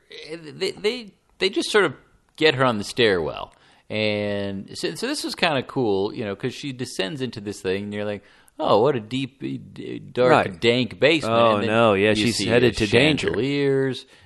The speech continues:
Speaker 1: there's a lovely table, and it's like, "Oh, m-, is Desai giving it, is this Desai's, uh, love nest?"
Speaker 2: Right, Desai's girlfriend broke up with him after the trip to the <laughs> restaurant last week.
Speaker 1: Right.
Speaker 2: And so instead, here she is. She's getting a beautiful meal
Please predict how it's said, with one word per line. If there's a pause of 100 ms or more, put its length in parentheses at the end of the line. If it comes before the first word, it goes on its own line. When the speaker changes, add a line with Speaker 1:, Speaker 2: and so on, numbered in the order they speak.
(100)
Speaker 1:
there's
a
lovely
table,
and
it's
like,
"Oh,
m-,
is
Desai
giving
it,
is
this
Desai's,
uh,
love
nest?" (120)
Speaker 2:
Right,
Desai's
girlfriend
broke
up
with
him
after
the
trip
to
the
<laughs>
restaurant
last
week.
Speaker 1:
Right. (100)
Speaker 2:
And
so
instead, (500)
here
she
is. (580)
She's (220)
getting
a
beautiful
meal